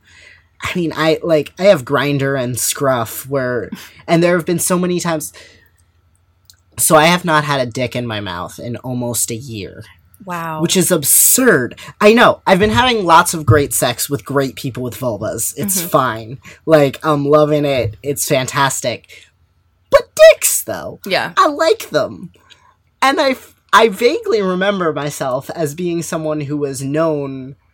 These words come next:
Speaker 1: for blowjobs.
Speaker 2: Yes. <laughs>
Speaker 1: So <laughs> I'd like to get back to that piece of myself.
Speaker 2: Yeah.
Speaker 1: Um,
Speaker 2: It's a piece
Speaker 1: and
Speaker 2: of,
Speaker 1: I
Speaker 2: core piece of your
Speaker 1: know.
Speaker 2: identity.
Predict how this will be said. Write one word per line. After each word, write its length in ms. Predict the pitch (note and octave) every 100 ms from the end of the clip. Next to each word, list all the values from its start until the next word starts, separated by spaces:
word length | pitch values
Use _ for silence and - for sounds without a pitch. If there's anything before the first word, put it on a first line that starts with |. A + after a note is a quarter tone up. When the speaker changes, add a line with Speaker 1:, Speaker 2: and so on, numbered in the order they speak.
| _ _
Speaker 1:
for 220 | D#3 C3
blowjobs. 640 | D3+ E3 D#3 A#2+ E2 -
Speaker 2:
Yes. 560 | A#3+ C#4+ G3 - - - C4
<laughs> 40 | - - D4 -
Speaker 1:
So 220 | G3+ B3+ G3+ - D5+
<laughs> 200 | - -
I'd 280 | B3+ C4 B3+
like 300 | B3+ G#4 -
to 100 | G4
get 280 | A#3 G#3 F#3+
back 260 | F#3 G3+
to 140 | - D#3+
that 200 | C3+ -
piece 280 | D#3 D3 C3+
of 100 | C3+
myself. 580 | A2 A#2 G2 D2 - -
Speaker 2:
Yeah. 400 | B3 E3 E2+ G#3 -
Speaker 1:
Um, 420 | F#3 E3 C#3+ C#3
Speaker 2:
It's 100 | D3+
a 60 | G#3+
piece 320 | - B3 -
Speaker 1:
and 160 | G#3
Speaker 2:
of, 60 | G#3
Speaker 1:
I 40 | G#3+
Speaker 2:
core 120 | A3
piece 200 | A3+ -
of 60 | G3
your 100 | F#3
Speaker 1:
know. 60 |
Speaker 2:
identity. 600 | D#3 D#3 D#3 D3+ D3 F3+